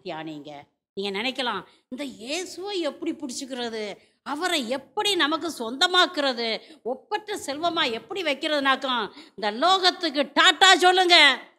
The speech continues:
நீங்க சேர்த்து வச்சிருக்க பொருட்களுக்கு டாட்டா சொல்லுங்க. உங்க கபோர்டுல அடுக்கி, அடுக்கி, அடுக்கி, அடுக்கி வச்சிருக்கீங்க பட்டு புடவை, வருஷத்துக்கு ஒண்ணு கூட வெளியில எடுக்காம, அவை எல்லாவற்றிற்கும் டாட்டா சொல்லுங்க. டாட்டா சொல்லிட்டு பூட்டி வைக்காதீங்க, எடுத்து ஏழைகளுக்கு கொடுங்க,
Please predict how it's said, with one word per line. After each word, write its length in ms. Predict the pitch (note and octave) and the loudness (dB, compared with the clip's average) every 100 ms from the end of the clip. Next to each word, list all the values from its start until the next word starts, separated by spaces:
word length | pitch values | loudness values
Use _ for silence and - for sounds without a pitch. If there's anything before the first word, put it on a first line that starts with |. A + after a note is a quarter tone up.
| _ - | _ -4
நீங்க 180 | B3+ | -2
சேர்த்து 380 | C4 F4 F4+ F#4+ | 2 2 2 -2
வச்சிருக்க 280 | F#4 F#4 F#4 | -4 -2 -2
பொருட்களுக்கு 760 | - D#4+ F#4 F4+ F#4 E4 E4 | 2 0 0 -2 -4 -2 -2
டாட்டா 300 | D#4+ F4+ F#4+ | 0 2 0
சொல்லுங்க. 640 | D#4+ F#4 F#4 F4 E4+ C#4+ - - D#4+ - | 0 -2 0 2 4 2 -2 -14 -18 -8
உங்க 220 | C4 D4 | -4 -2
கபோர்டுல 400 | D4 E4+ F#4+ F#4+ | 0 2 2 2
அடுக்கி, 440 | F4+ D4 F4 - | 4 4 2 0
அடுக்கி, 280 | E4 D#4+ F#4+ | 0 0 0
அடுக்கி, 280 | F4 E4 F#4+ | 0 0 -4
அடுக்கி 180 | F#4 F4 | -4 -4
வச்சிருக்கீங்க 380 | E4 D#4+ F4+ | -6 -6 -4
பட்டு 280 | E4 D#4+ F#4 | -2 -4 -2
புடவை, 280 | F4 E4+ D4+ B3 - D4 | 0 2 2 -2 -4 -10
வருஷத்துக்கு 640 | - D#4 C#4 F#4 F#4 F4+ F4 | -4 -4 -2 -6 -4 0 2
ஒண்ணு 60 | |
கூட 320 | F4 F4 E4+ | 4 4 4
வெளியில 380 | E4+ F4+ E4+ D#4+ | 2 2 2 2
எடுக்காம, 380 | E4+ E4+ E4+ D#4 B3 C4 C#4+ | 0 2 2 2 0 -2 -6
அவை 220 | - C#4+ D#4+ | 0 2 4
எல்லாவற்றிற்கும் 720 | F4 G4 G4+ F#4 F4+ E4+ D#4 | 4 4 4 2 -2 -4 0
டாட்டா 340 | D#4+ F4 G4 | 2 4 4
சொல்லுங்க. 580 | E4 E4+ E4+ D#4 C4 G3 - _ - | 4 4 4 4 4 0 -8 _ -6
டாட்டா 260 | B3 B3+ D4 | -6 -4 -6
சொல்லிட்டு 360 | C4+ C4 B3+ | -4 -6 -8
பூட்டி 260 | A#3+ C#4 C#4 | -10 -8 -4
வைக்காதீங்க, 560 | B3+ B3+ A3+ G#3+ F#3+ F#3 | -4 -2 -4 -4 -6 -4
எடுத்து 340 | A#3 A3+ G3 | -4 -6 -8
ஏழைகளுக்கு 500 | A3 A3 G#3+ F#3+ F#3+ | -6 -6 -8 -10 -16
கொடுங்க, 400 | F4 F3+ D3+ C3+ | -18 -20 -20 -20